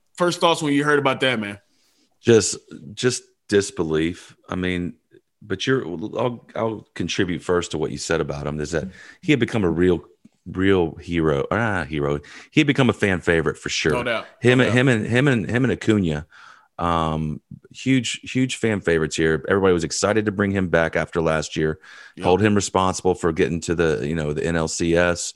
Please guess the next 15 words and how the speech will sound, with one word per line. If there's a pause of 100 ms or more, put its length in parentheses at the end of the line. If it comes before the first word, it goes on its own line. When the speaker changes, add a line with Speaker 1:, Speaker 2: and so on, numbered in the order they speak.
(300)
Speaker 2:
or,
or
largely
responsible
for,
for
that (380)
being
kind
of
the,
uh, (120)
the
stir
that,